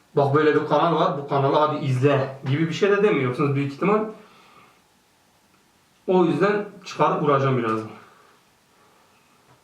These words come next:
Şimdi Instagram'dan Videolar adlı bir hesap bana yazmış ki, "Kardeş dine laf etme, sadece mizah yap, dinle dalga geçme." demiş.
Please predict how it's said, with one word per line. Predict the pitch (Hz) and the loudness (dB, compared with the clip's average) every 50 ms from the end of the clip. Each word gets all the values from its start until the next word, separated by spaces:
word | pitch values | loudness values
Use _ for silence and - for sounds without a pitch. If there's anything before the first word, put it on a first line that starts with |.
| _ _ _ _ _ _ _ _ _ _ - _ _ _ _ _ _ - | _ _ _ _ _ _ _ _ _ _ -20 _ _ _ _ _ _ -10
Şimdi | - - 233 240 240 226 170 - | -4 0 2 4 4 4 2 0
Instagram'dan | - - - 190 196 190 180 - - 196 190 185 190 190 185 185 196 214 254 262 254 254 - - 151 165 | 0 0 0 2 2 2 2 0 0 0 2 2 2 2 2 2 2 2 2 2 2 0 -2 -6 -4 -2
Videolar | 208 220 196 202 196 185 180 185 208 233 226 - - | 0 0 2 4 4 4 4 4 2 2 0 2 0
adlı | 185 160 160 - 170 208 214 175 165 | 0 0 0 0 0 0 0 2 2
bir | 220 220 180 - 160 | 2 2 2 2 2
hesap | 160 135 - 190 170 - - - - - - | 2 2 2 2 0 0 0 -6 -8 -6 -2
bana | 165 165 185 214 226 | 0 2 2 2 2
yazmış | 226 208 190 175 214 220 240 - - - | 2 2 2 0 0 0 -2 -2 -2 -2
ki, | - 127 - - - - - - _ _ _ _ - | -2 -2 -2 -2 -6 -14 -20 -20 _ _ _ _ -2
"Kardeş | - 190 202 214 214 202 185 147 - - - | 0 2 2 2 2 2 2 0 0 -4 -8
dine | 147 131 147 170 175 208 | -6 -2 2 4 4 4
laf | 226 226 220 233 233 - - 240 | 4 4 4 2 2 0 2 0
etme, | 233 233 226 208 214 226 247 247 - - - - - _ _ _ _ _ | 0 0 2 2 2 2 2 0 -4 -8 -18 -20 -20 _ _ _ _ _
sadece | - - - 220 220 202 185 170 185 175 170 214 226 | -12 -2 0 2 2 2 2 2 2 2 2 4 2
mizah | 214 190 180 165 170 202 214 214 214 220 | 2 2 2 2 2 2 2 2 2 2
yap, | 247 247 240 233 - 175 | 0 0 0 -2 -2 0
dinle | 208 214 214 208 214 214 - | 2 4 4 4 4 4 2
dalga | 170 156 160 160 165 185 202 - | 2 0 0 0 0 0 0 0
geçme." | 170 175 170 165 - 151 120 117 117 117 | 2 0 0 -2 -4 -4 -4 -4 -2 -2
demiş. | 113 107 104 98 - - - - - | -4 -4 -6 -6 -10 -12 -14 -14 -18